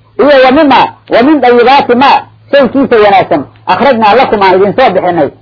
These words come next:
min al arli, dhulka aan idinkaga soo bixinay. Waxa arlada aan idinkaga soo saarnay, oo xubuub iyo thimaarane, Ilaahay wuxuu leeyahay subxaanahu wa tacaala, ka zakeeya ayuu leeyahay. "Wa mima akhrajnaa lakum min al arli,"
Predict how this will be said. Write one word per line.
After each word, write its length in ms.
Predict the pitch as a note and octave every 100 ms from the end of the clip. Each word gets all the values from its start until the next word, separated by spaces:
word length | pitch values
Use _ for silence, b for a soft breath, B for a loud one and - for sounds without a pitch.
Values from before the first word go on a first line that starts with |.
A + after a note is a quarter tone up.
| -
min 140 | F3
al 120 | A#3+ C4
arli, 280 | B3 G3 C#3+ -
dhulka 300 | - B3+ -
aan 100 | F#3
idinkaga 300 | E3+ D#3+ D3+
soo 180 | E3+ D#3
bixinay. 320 | A#2 C#3 B2 - _ -
Waxa 220 | A#3 C4+
arlada 240 | G3+ A#3
aan 60 | G3+
idinkaga 280 | F3+ F3+ A#3
soo 180 | A3 F3
saarnay, 320 | E3 D3+ C#3 - _
oo 160 | F3 G3+
xubuub 360 | F3 F#3 C4 - _
iyo 160 | - A3
thimaarane, 540 | - F#3 F#3+ A#3 F#3+ B2+ -
Ilaahay 280 | - G3 A3
wuxuu 200 | G3 F3
leeyahay 240 | G#3+ G#3+ F3
subxaanahu 340 | D#3+ F#3 G3
wa 60 | F3
tacaala, 340 | F3+ G3+ E3+ A#2+ _
ka 100 | - A#3
zakeeya 360 | F3+ F#3 F3+
ayuu 160 | D3 C#3
leeyahay. 220 | B2+ A#2 _ _ _ _ _ _ _ _
"Wa 140 | - C4+
mima 160 | D4+
akhrajnaa 340 | B3 G#3 A#3 C4+
lakum 200 | C4+ A3
min 80 | A3
al 100 | A3+
arli," 300 | A#3+ G#3